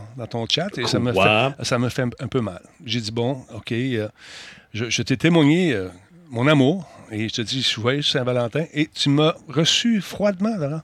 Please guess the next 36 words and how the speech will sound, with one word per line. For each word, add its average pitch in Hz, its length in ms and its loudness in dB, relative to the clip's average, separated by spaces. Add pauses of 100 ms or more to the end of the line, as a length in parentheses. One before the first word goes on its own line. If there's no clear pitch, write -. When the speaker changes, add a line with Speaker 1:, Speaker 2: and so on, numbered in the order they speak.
Speaker 1:
probablement 165 460 2
parce - 180 -4
que - 60 -2
t'étais 120 260 -4
mal 117 160 -2
à 95 80 -4
l'aise. - 280 -14 (1700)
<laughs> - 100 0 (1200)
Speaker 2:
Je 123 120 0
me 156 80 4
rappelle 294 200 6
pas 247 80 6
de 165 120 4
ça. - 200 0
Non, 214 560 4
j'ai 185 60 2
Speaker 1:
Allez, 233 140 10
Speaker 2:
rien - 20 10
Speaker 1:
vois-tu ? 208 280 8
Speaker 2:
V 294 60 10
H - 80 0
S. 254 60 -2 (140)
Speaker 1:
Je, - 120 4 (280)
je, - 200 4
je, 151 200 2
je 107 220 -2
vais 156 120 2
te 127 80 -10
voir. 127 400 -6 (100)
Je - 140 -4
te 113 120 -4
dis 120 160 -4
bonjour, 156 540 4
bon 185 220 6
matin, 190 340 4
Laurent. 135 200 4